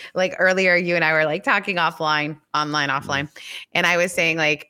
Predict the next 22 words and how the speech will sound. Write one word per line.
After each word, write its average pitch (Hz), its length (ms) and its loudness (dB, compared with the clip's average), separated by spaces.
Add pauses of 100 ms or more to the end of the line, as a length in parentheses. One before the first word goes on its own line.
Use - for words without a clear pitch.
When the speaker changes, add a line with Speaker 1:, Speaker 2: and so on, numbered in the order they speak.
(140)
Speaker 1:
"I 170 100 -6
think 226 160 -6
if 254 120 -4
it's 254 140 -2
a 247 60 -2
baby 202 240 -2
step, 165 260 -2
great." 180 180 2
And 160 80 -2
you're 151 80 -2
like, 139 200 -2
"I'm 370 280 0
tired - 360 0
of 370 240 0
baby 320 380 4
steps. 226 560 0
Like, 214 120 0
Speaker 2:
And 175 160 -2
Speaker 1:
jump 151 240 2
Speaker 2:
that's 160 260 4
Speaker 1:
in." 175 200 2
Speaker 2:
the, - 60 -20